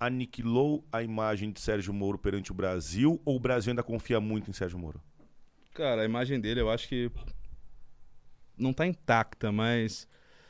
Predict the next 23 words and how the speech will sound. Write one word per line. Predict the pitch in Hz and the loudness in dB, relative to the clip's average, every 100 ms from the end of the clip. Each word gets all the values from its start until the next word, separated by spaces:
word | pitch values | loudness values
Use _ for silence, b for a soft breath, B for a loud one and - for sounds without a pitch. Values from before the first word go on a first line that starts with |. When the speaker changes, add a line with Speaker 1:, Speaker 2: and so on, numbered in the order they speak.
| b b b | b b b
Speaker 2:
o | - | -2
Brasil | 135 151 | 2 2
é | |
muito | 156 160 170 | 2 0 2
grande, | 107 98 90 | 4 4 4
da | 95 | 0
Cunha. | - 101 92 87 - 104 | 0 0 0 -4 -8 -4
É, | 98 | -4
são, | 95 - 117 | -2 -4 -4
são | 113 123 | -4 -4
diversas | 127 127 131 147 143 | -2 0 0 0 -2
classes | 127 120 113 | 2 2 2
sociais | 117 107 - 101 113 107 | -2 -4 2 4 4 2
e | 110 101 92 92 - | 0 -2 -4 -8 -8
intelectuais, | 151 156 131 131 - 98 92 | -4 0 2 0 2 4 4
eu | 92 | 4
diria. | 92 92 90 82 b b b b b - | 0 0 -2 -4 b b b b b 0
Quem | 107 | 0
tem | 120 139 | 0 0
o | 143 | 2
mínimo | 123 123 131 | 4 4 4
de | 117 | 2
conhecimento | - 113 110 - 101 101 101 | 0 0 0 0 0 0 -2